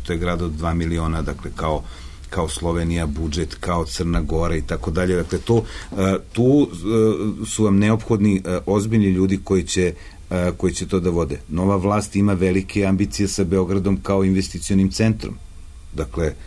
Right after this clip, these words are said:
da pomenem čuveni Beograd na vodi, jedan od temelja, a, a, priče tokom kampanje za ekonomski oporavak zemlje je u stvari bio projekat Beograd na vodi, koji bi trebalo da dobrim delom vode i ljudi koji će biti u Beogradu. Sad da ne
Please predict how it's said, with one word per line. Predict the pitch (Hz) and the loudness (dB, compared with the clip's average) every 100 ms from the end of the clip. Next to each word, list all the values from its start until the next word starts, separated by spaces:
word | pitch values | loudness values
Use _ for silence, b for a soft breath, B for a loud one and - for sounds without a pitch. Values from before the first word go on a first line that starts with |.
| B - | B -12
da | |
pomenem | 76 85 87 87 78 | -6 -4 -2 -2 -4
čuveni | - 90 90 85 | -2 0 0 0
Beograd | 78 87 87 87 | 0 0 0 0
na | 87 | -2
vodi, | 78 90 92 95 B B B | 0 2 2 0 B B B
jedan | 82 92 92 98 95 | -2 0 2 0 0
od | 95 80 - | -2 -2 -2
temelja, | 110 117 139 113 101 | 0 2 4 4 2
a, | 92 90 92 92 - | 0 0 0 0 0
a, | 92 80 | 0 0
priče | 110 147 - 98 | 2 2 2 0
tokom | 107 95 104 | 0 2 0
kampanje | 101 95 98 110 110 98 | 2 0 2 4 4 4
za | 82 87 90 | 0 0 2
ekonomski | 90 101 110 95 - | 2 2 0 0 -2
oporavak | 80 98 107 95 | 0 2 2 2
zemlje | 80 95 98 98 | 2 2 4 4
je | |
u | 90 | 2
stvari | - 92 90 | 0 0 2
bio | 82 92 | 2 2
projekat | - 92 90 95 | 2 0 0 0
Beograd | 82 92 95 87 | 2 2 2 0
na | |
vodi, | 85 90 92 B B B | 0 2 0 B B B
koji | - 98 | -2 0
bi | 92 | 0
trebalo | 90 95 92 101 98 | 0 0 2 2 2
da | 87 92 | 2 0
dobrim | 80 85 82 87 | 0 -2 -2 -2
delom | 85 87 85 | 0 0 0
vode | 82 82 87 | -2 0 0
i | |
ljudi | 82 80 | 0 -2
koji | 82 92 | -2 -4
će | - 85 | -4 -4
biti | 85 - | -4 -2
u | 90 | -2
Beogradu. | 85 78 78 71 | 0 0 -2 -6
Sad | - 71 | -6 -4
da | |
ne | 76 | -2